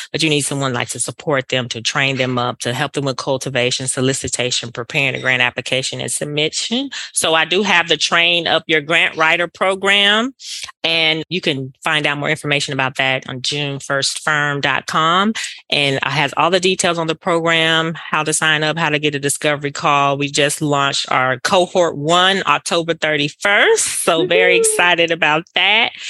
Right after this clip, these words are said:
Speaker 1: But I do have, of course, you can sign up for one-on-one training for that as well.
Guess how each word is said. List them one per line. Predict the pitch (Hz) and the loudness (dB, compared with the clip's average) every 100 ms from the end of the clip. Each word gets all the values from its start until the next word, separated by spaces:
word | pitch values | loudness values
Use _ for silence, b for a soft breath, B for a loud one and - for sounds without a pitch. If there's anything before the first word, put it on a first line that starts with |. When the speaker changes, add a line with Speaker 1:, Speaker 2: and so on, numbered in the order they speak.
| B B _ | B B _
Speaker 1:
But | 170 | 2
I | 180 | 2
do | 185 196 | 2 0
have, | 196 170 160 | 4 4 4
of | 160 - | -2 -4
course, | 170 160 170 | -4 -2 -4
you | |
can | 160 147 | -4 -2
sign | - 139 135 | 0 0 0
up | 139 | -2
for | - 143 143 135 | -2 -2 0 0
one-on-one | 131 139 135 131 123 - - - | 0 -2 -2 -2 -2 -2 -4 -4
training | - 104 107 | -2 -2 -4
for | - - | -8 -4
that | 60 - | -2 -2
as | - - | -4 -6
well. | - - | -6 -6